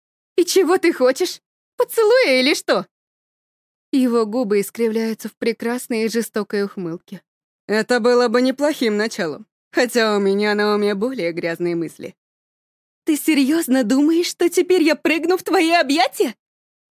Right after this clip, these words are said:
«И в кровать, и на диван, и к стене». Лицо так и светится садизмом. «Я забираю то, что мне положено». Он приближается ко мне походкой хищника.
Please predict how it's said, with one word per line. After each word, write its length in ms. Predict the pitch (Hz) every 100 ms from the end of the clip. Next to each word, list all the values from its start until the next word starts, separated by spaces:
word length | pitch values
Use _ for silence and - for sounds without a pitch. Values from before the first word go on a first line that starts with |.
| -
«И 140 | 220
в 100 | 302
кровать, 640 | - 180 170 180 226 - - _ _
и 120 | 214 233
на 140 | 233
диван, 500 | 190 196 202 214 233 _ _ -
и 100 | 220
к 80 |
стене». 640 | - - 214 175 175 190 - _ _ _ _ _ _ _
Лицо 400 | 226 226 - 254
так 260 | - 220 226
и 40 |
светится 500 | 214 240 254 220 -
садизмом. 640 | - 214 196 185 185 185 - _ _ _ _ _ _ -
«Я 260 | 269 254 226
забираю 520 | 233 220 214 208 202
то, 220 | 240 233
что 200 | - 247
мне 180 | 233 226
положено». 680 | 240 240 254 175 156 - _ _ _ _ _ _ _ _ -
Он 240 | 262 277
приближается 720 | 285 277 226 247 247 240 - 240
ко 160 | 226
мне 180 | 226 226
походкой 540 | - 240 226 208 226
хищника. 600 | 208 185 170 - 190 190